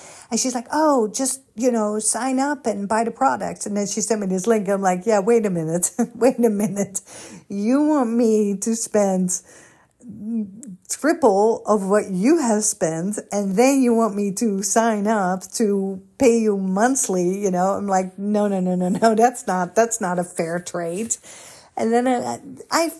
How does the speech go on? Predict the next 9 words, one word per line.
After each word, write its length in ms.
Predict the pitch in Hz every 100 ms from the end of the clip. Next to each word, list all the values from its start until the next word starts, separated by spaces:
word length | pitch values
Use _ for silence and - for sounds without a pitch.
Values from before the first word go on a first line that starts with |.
| -
I 140 | 269 285
thought 380 | - 269 247
that 100 | 240
was 160 | 208 202
a 60 | 196
little 320 | 196 196 196
bit, 240 | 185 175
like, 380 | 180 175 165 - _ _ -
mm, 680 | 233 240 226 214 214 214